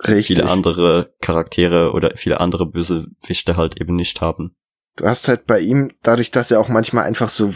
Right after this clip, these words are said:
Speaker 2: Wutausbrüche hat, wo er, ja, ich will jetzt keine Staffel spoilern, aber es passieren halt teilweise wirklich brutale Sachen einfach, weil er gerade eine schlechte Nachricht hat, so. Und du hast permanent, schwingt so eine Angst mit, wenn er im Raum ist. Von allen Anwesenden.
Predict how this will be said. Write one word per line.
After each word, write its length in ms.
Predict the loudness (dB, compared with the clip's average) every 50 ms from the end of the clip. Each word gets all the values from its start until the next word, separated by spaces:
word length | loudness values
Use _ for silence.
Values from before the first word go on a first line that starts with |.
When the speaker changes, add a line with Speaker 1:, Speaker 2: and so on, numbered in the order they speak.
| -4 -2
Speaker 2:
Wutausbrüche 1080 | 0 0 0 0 -4 -10 _ _ _ _ 2 2 2 0 -2 -4 -4 -4 -2 0 0 0
hat, 240 | 0 0 -2 -2 -2
wo 140 | 2 2 4
er, 260 | 4 4 2 0 -4 _ _ _ _ _ _ _ _ _ _ _ -2
ja, 120 | 0 0
ich 160 | 0 0 2
will 80 | 2 0
jetzt 220 | 0 0 -2 -2
keine 240 | 0 0 0 0 0
Staffel 340 | 0 0 0 0 0 -2 -4
spoilern, 280 | 0 2 2 2 4
aber 120 | 4 4 4
es 100 | 2 2
passieren 380 | -2 -4 -2 0 2 2 2
halt 140 | 2 2 0
teilweise 380 | 0 0 0 2 0 0 -2 -4
wirklich 300 | -6 -4 -4 -4 -6 -4
brutale 540 | -8 -8 -6 -4 -2 0 2 2 2 2 2
Sachen 280 | 2 2 2 0 -2
einfach, 400 | -4 -4 -2 -2 -2 -4 -2 0
weil 140 | 0 2 4
er 220 | 2 2 0 -2 _ _ _ _ _ _ _
gerade 280 | -2 0 0 2 2 0
eine 100 | -2 0
schlechte 340 | 0 0 0 0 0 0 0
Nachricht 400 | 0 0 0 0 -2 -2 -2 -2
hat, 160 | -4 -4 -4
so. 280 | -4 -2 -2 -2 -2 -4 _ _ _ _ _ _ _ _ _ _ _ _ _
Und 300 | 0 0 2 2 0 -4 _ -2
du 120 | 2 2
hast 260 | 2 2 -2 -6 _
permanent, 580 | -4 0 0 2 2 2 2 4 2 2 2 2
schwingt 420 | 0 -2 0 2 2 2 2 2
so 80 | 2 2
eine 220 | 2 2 0 0
Angst 340 | 0 0 0 0 -2 -4 -4
mit, 240 | -4 -4 -2 -2 -2
wenn 100 | -2 0
er 120 | 0 -2
im 100 | -2 -2
Raum 260 | 2 2 2 2 2
ist. 220 | 0 -4 -4 -8 _ _ _ _ _ _ _ _ _ _ _ _
Von 180 | -4 -2 0
allen 260 | 0 0 0 2 2
Anwesenden. 560 | 2 0 0 2 2 2 2 2 0 -2 -4